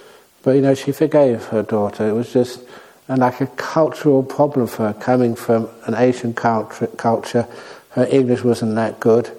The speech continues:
And, you know, she eventually just,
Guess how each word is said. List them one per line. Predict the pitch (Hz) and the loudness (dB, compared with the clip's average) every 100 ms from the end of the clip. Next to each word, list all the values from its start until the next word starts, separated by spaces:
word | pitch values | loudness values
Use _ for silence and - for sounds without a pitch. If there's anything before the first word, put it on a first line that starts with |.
| - - - _ _ | -20 -20 -20 _ _
And, | 120 120 117 - - - | 0 2 2 -2 -14 -6
you | 135 | -2
know, | 113 117 | -2 -2
she | - 170 | 0 2
eventually | 151 104 - 110 | 4 0 -4 -6
just, | 101 107 - - | -2 -2 -2 -12